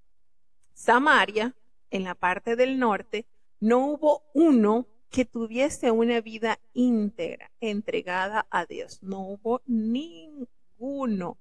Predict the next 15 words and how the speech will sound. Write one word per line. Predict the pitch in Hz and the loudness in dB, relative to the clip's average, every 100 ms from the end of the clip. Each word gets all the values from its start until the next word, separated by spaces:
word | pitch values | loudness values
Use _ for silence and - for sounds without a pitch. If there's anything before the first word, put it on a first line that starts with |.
| - - - - | -20 -20 -20 -14
Hubo | 196 208 | -2 0
nueve | 208 202 202 196 | 0 0 0 -2
dinastías, | 190 175 180 - 285 302 302 381 - - - - | -4 -6 -6 -6 -4 0 2 0 -4 -10 -18 -20
diecinueve | - 196 - 180 185 240 | -10 -8 -6 -8 -2 2
reyes, | 285 294 262 285 - - - - - | 6 6 6 0 -6 -16 -20 -8 4
y | 277 | 6
ninguno | 277 262 269 311 254 202 240 - - | 8 6 6 6 6 6 2 -2 -14
realmente | - 220 220 226 220 233 240 240 | 0 4 6 6 6 6 4 4
vivió | 220 208 196 214 233 | 2 0 0 0 2
conforme | 240 262 294 - - 233 226 214 208 | 2 2 0 -4 2 4 4 2 0
a | 190 | 2
la | 185 180 | 2 2
voluntad | 180 180 175 165 160 139 | 0 -6 -10 -12 -10 -8
del | 160 175 | -8 -8
Señor. | - 240 247 427 | -6 -6 -4 -8